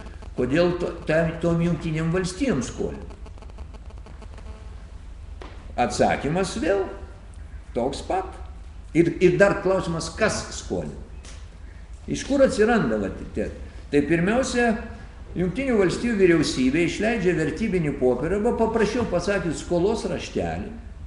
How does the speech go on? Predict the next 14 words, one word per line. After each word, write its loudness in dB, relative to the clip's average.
Ir -4
jinai 4
siūlo 2
pasauliui: 2
„Vat 0
aš -2
noriu 0
pasiskolint -2
pinigų -2
ir -2
pasirašau -2
jums -2
skolos 0
raštelį.“ -6